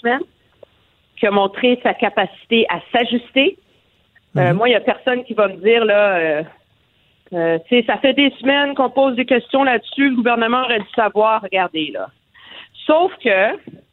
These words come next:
Speaker 1: par ailleurs, il y a un problème de communication au gouver-, au niveau du gouvernement fédéral.
Speaker 2: Mhm.
Speaker 1: Je veux dire, le jour où ils ont annoncé, euh,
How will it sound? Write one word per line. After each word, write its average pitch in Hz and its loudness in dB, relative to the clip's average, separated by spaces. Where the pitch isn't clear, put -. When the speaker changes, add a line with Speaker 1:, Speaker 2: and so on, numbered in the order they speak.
Speaker 1:
par 294 -2
ailleurs, 190 0
il 240 0
y 247 4
a 247 2
un 190 0
problème 175 -2
de 170 -2
communication 160 -6
au - -6
gouver-, 143 -2
au 151 -20
niveau 151 -6
du - -14
gouvernement 113 -4
fédéral. - -10
Speaker 2:
Mhm. 135 -2
Speaker 1:
Je 196 2
veux 214 0
dire, 196 2
le 226 2
jour 277 2
où 262 0
ils 226 4
ont 214 2
annoncé, 208 -2
euh, 160 2